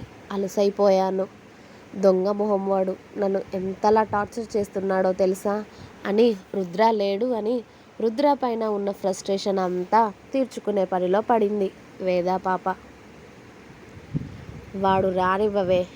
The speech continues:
నీ మాటలను నా కొడుక్కి చెప్పకపోతే చూడు" అని కోడల్ని బెదిరిస్తూనే, "పద,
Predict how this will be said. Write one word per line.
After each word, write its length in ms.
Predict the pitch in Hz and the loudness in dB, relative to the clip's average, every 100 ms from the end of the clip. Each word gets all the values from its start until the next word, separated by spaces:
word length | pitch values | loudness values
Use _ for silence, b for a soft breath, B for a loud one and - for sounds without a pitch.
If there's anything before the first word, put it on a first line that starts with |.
| - | -6
నీ 120 | 190 | -2
మాటలను 600 | 185 185 190 208 202 202 202 | 0 0 0 0 0 0 0
నా 140 | 190 | -2
కొడుక్కి 420 | - 196 190 - | -2 -2 -2 -6
చెప్పకపోతే 680 | 202 208 - 220 214 202 202 | -4 -4 -4 -2 0 0 0
చూడు" 400 | 214 196 185 185 185 - - | -2 -2 0 -2 -6 -14 -6
అని 300 | 196 247 226 - B B - - | 0 2 0 -6 B B -12 -2
కోడల్ని 540 | 220 233 240 214 226 214 | 2 4 4 2 -2 -6
బెదిరిస్తూనే, 920 | 185 196 190 214 - - 214 208 269 208 - - - - - - - - - - - - - - - - - B B B - | -4 -2 0 -2 -2 -4 -2 0 -2 -4 -10 -20 -20 -20 -20 -20 -20 -20 -20 -20 -20 -20 -20 -20 -20 -20 -20 B B B 0
"పద, 220 | 233 247 | 2 4